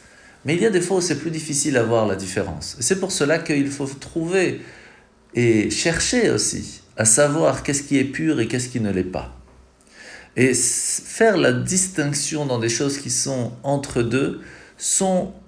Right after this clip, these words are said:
le plus souvent très difficiles. Et c'est pour cela que l'étude de la Torah va nous aider à trouver ce qui est bon pour nous, ce qui est bon pour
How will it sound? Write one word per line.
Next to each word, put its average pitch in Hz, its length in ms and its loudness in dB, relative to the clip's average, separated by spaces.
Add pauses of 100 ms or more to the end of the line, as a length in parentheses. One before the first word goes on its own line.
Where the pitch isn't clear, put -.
(220)
le 156 140 0
plus 170 140 -4
souvent 151 680 -2 (380)
très - 220 -2
difficiles. - 560 -2 (760)
Et - 20 -2
c'est 165 140 2
pour 165 140 -2
cela 131 240 2
que 135 160 -2
l'étude 120 460 2
de 123 80 4
la 113 100 4
Torah 113 320 2
va 113 100 2
nous 123 300 4
aider 113 480 0 (640)
à 95 540 4 (280)
trouver 123 720 -2 (380)
ce - 200 0
qui 139 220 2
est 127 60 6
bon 131 240 0
pour 123 220 0
nous, 123 120 2
ce 123 140 -2
qui 127 160 0
est 123 40 6
bon 135 280 0 (340)
pour 107 540 0